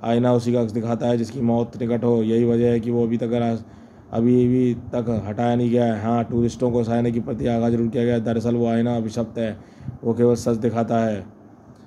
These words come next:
और इस सच का पता लगाने के लिए दिल्ली के स्पेशल क्राइम ब्रांच से मुझे यहाँ भेजा गया है। मुझे सीआईडी इंस्पेक्टर चौक से कहते हैं।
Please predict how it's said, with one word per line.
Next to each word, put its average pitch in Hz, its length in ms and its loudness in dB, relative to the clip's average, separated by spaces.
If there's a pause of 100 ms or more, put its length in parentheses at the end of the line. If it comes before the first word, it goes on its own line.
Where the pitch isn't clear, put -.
(340)
और 117 140 2
इस 117 120 0
सच 120 140 0
का 120 120 0
पता 117 220 0
लगाने 120 320 2
के 120 80 2
लिए 120 140 2
दिल्ली 117 300 2
के 117 80 0
स्पेशल 117 340 0
क्राइम 117 300 -2
ब्रांच 117 220 0
से 117 100 0
मुझे 117 160 4
यहाँ 113 160 2
भेजा 113 260 0
गया 113 220 4
है। 104 180 -2 (2250)
मुझे 117 320 4
सीआईडी 117 680 2
इंस्पेक्टर 110 540 -6
चौक 113 240 -4
से 113 160 -4
कहते 117 280 0
हैं। 104 320 -4